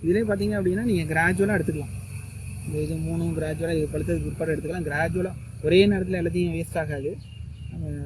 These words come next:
பறிக்க பறிக்க இது யூஸ் பண்ணிக்கலாம். ஹைலி நியூட்ரிட்டிவ் வேல்யூ, இந்த பிக்மெண்ட்டே வந்து உங்களுக்கு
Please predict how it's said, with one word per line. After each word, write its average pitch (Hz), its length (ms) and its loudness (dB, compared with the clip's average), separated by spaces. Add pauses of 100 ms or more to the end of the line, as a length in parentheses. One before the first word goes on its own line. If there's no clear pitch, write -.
(120)
பறிக்க 165 220 -2
பறிக்க 160 400 -2
இது 147 120 -6
யூஸ் 147 220 -10
பண்ணிக்கலாம். 139 360 -10 (1400)
ஹைலி 214 320 6
நியூட்ரிட்டிவ் 180 420 4
வேல்யூ, 143 200 -2
இந்த 143 140 -8 (260)
பிக்மெண்ட்டே 190 500 2
வந்து 190 260 -2
உங்களுக்கு 170 320 -4